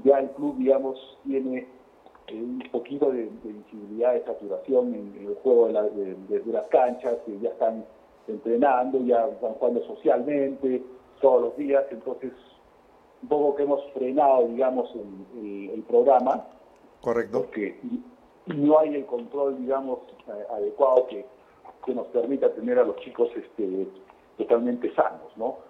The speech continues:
Speaker 2: Exacto. Y eso, eso, bueno, podría conllevar a, a tener una repercusión mayor o de repente que se puedan infectar los deportistas. Dime, ¿están pensando en una sede alternativa, de ver posibilidad de ampliar el programa,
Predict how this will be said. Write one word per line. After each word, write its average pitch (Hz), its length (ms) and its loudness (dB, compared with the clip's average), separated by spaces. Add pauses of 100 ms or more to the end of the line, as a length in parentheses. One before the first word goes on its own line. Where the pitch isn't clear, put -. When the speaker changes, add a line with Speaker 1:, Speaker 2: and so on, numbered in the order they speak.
Speaker 2:
Exacto. 107 540 -4 (100)
Y 123 140 0
eso, 143 420 4
eso, 143 420 0
bueno, 120 320 0
podría 127 320 2
conllevar 131 440 4
a, 135 120 0 (420)
a 113 480 6 (160)
tener 131 200 2
una 147 140 6
repercusión 123 500 0
mayor 156 420 6
o 151 100 4
de 131 80 4
repente 135 320 0
que 127 80 0
se 120 120 0
puedan 139 200 2
infectar 131 380 0
los 123 140 0
deportistas. 117 640 -4 (320)
Dime, 156 240 4 (120)
¿están 185 320 4
pensando 190 440 2
en 185 60 -4
una 190 180 4
sede 190 240 4
alternativa, 185 840 4
de 147 100 6
ver 156 200 2
posibilidad 147 640 4
de 131 360 2
ampliar 131 420 2
el 156 100 2
programa, 165 580 4